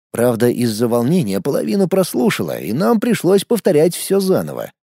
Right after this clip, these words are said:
"Так чего, Яр, говоришь, тебя могут не отпустить?" спросил Истислав после того, как девчонка ушла. Не знаю,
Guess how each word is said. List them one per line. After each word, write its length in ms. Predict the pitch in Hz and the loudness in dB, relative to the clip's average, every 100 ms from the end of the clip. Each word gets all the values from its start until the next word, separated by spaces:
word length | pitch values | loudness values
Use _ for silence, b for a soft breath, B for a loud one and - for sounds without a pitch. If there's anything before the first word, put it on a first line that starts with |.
| _ _ _ - | _ _ _ 2
"Так 200 | 175 190 | 2 2
чего, 300 | 247 269 233 | 2 4 6
Яр, 340 | 214 180 95 | 6 6 4
говоришь, 480 | 92 156 220 247 170 | 2 4 4 4 2
тебя 240 | 190 196 | 0 2
могут 320 | 196 214 180 202 | 4 4 2 2
не 60 | |
отпустить?" 640 | 196 202 185 247 269 - _ _ | 2 2 0 2 -2 -2 _ _
спросил 500 | - - 110 120 147 | -14 -2 -2 2 2
Истислав 600 | 131 - 120 175 208 135 | 0 0 -4 2 2 2
после 260 | - 147 139 | 0 -2 0
того, 260 | 160 208 180 | 2 2 4
как 200 | 165 127 | 0 0
девчонка 500 | 160 - 170 120 127 | -4 -2 -2 0 -2
ушла. 400 | 117 82 55 - _ _ _ _ _ _ | -2 -6 -8 -14 _ _ _ _ _ _
Не 260 | 120 139 143 | -6 -2 0
знаю, 540 | 143 165 107 62 64 | 2 2 2 -4 -12